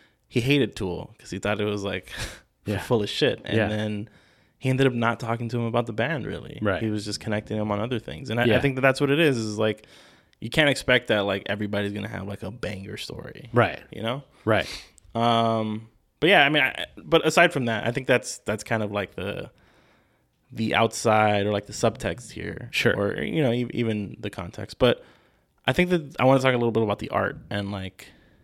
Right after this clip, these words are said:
Speaker 1: the kind of, like, cha-, chaotic nature of it.
Speaker 2: Mm.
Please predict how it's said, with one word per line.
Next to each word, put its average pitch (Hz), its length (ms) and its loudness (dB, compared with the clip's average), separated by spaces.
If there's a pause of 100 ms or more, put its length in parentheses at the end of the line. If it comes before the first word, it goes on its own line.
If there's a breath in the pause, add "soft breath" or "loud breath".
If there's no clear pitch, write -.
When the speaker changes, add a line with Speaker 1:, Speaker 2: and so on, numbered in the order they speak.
(680 soft breath)
Speaker 1:
the 107 460 -2
kind 120 220 0
of, 113 100 0
like, 104 320 0 (480)
cha-, 110 380 -2 (100)
chaotic 110 500 2
nature 113 380 -4
of 160 120 -6
it. 175 180 -8 (120)
Speaker 2:
Mm. 107 280 2